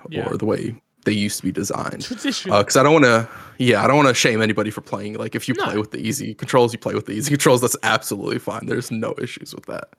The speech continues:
Speaker 1: Yeah. No, I agree. I agree, yeah. It was a lot of fun, though. I liked it. Did you get a chance to check it out or not yet?
Speaker 2: No, I didn't get in.
Speaker 1: Cool.
Speaker 2: Did not get in. What
Speaker 1: Sure.
Speaker 2: character did you play?
Speaker 1: Uh, I, so I played with,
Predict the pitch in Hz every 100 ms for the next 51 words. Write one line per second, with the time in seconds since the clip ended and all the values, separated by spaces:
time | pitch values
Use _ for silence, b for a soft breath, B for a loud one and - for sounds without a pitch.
0 | _ B B 160 139 - _ _ _ _
1 | _ 185 180 160 143 131 - _ _ -
2 | 139 127 127 135 165 - 202 214 233 185
3 | 175 143 113 - 143 147 117 120 143 175
4 | 165 185 - 180 175 208 - 123 123 117
5 | 107 _ _ _ _ 120 107 104 104 104
6 | 101 107 101 110 110 _ _ _ - 107
7 | 90 _ 98 104 104 107 - 101 101 113
8 | - 123 120 - 113 - 107 - - 117
9 | 117 _ _ _ _ _ _ 147 151 151
10 | 147 147 139 151 160 _ - 165 156 151
11 | 151 147 156 143 190 196 208 214 208 151
12 | 160 175 170 165 165 160 147 -